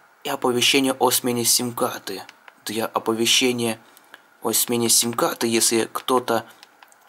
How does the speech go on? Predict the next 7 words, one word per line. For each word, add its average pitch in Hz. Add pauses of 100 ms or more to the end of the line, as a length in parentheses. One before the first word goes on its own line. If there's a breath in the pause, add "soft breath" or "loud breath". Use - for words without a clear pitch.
(180)
поставил 123
чужую 156
симку, 127 (400 loud breath)
автоматически 123 (280 loud breath)
отправляется 127
сообщение, 123
что 117